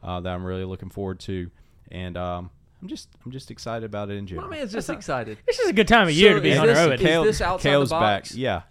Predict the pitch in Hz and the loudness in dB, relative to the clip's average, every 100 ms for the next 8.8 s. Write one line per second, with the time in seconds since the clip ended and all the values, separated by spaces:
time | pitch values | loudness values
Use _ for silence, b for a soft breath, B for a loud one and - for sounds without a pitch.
0 | - 131 131 - - 110 - - 104 95 | -6 -2 0 0 -2 -2 -2 -2 -4 -4
1 | 95 90 90 170 185 180 240 233 175 196 | -4 -6 -8 -8 -2 4 4 4 6 4
2 | 170 202 180 180 220 160 127 117 123 156 | 4 2 4 4 4 4 0 2 0 -2
3 | 170 180 131 131 123 120 113 107 113 180 | -2 0 0 -2 -4 -4 -4 -6 -6 0
4 | 185 131 151 165 151 147 - - 127 120 | 0 0 2 2 2 -2 -10 -14 -10 -10
5 | 101 107 107 - 120 120 123 123 135 127 | -10 -12 -16 -14 -10 -10 -8 -6 -4 -4
6 | 117 113 110 101 95 92 95 92 87 92 | -6 -6 -6 -6 -8 -8 -8 -10 -10 -12
7 | 90 90 90 131 127 123 120 180 170 147 | -12 -12 -10 -6 -2 -2 -2 -2 -2 -2
8 | 143 131 120 120 156 190 175 160 | -2 -2 -6 -6 -2 0 -2 -4